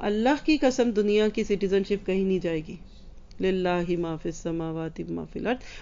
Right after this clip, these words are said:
और लोग हंसते हैं, कभी आप reports तो पढ़कर देखिए, गोरे हमारे हाल पे हंसते हैं, कहते हैं, "देखो, ये है मुसलमान।" ये चीज़ें आप कोट करें, और आप,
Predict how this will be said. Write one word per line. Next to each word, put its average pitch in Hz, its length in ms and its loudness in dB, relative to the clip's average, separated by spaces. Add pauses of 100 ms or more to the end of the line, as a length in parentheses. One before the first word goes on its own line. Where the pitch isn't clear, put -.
(120)
और 190 120 0
लोग 185 300 0
हंसते 175 440 -2
हैं, 160 140 -6 (200)
कभी 190 300 2
आप 190 220 2
reports 196 520 2
तो 214 80 2
पढ़कर 185 420 -2
देखिए, 190 520 0 (360)
गोरे 185 420 4
हमारे 180 440 0
हाल 165 360 -2
पे 175 140 -2
हंसते 190 520 -4
हैं, 170 180 -2
कहते - 240 -4
हैं, 208 60 -2
"देखो, 185 200 -2
ये 180 220 0
है 185 100 0
मुसलमान।" 170 480 -6 (1300)
ये 208 160 6
चीज़ें 202 460 0 (340)
आप 196 360 4
कोट 202 520 4
करें, 202 400 2
और 208 160 2
आप, 185 240 0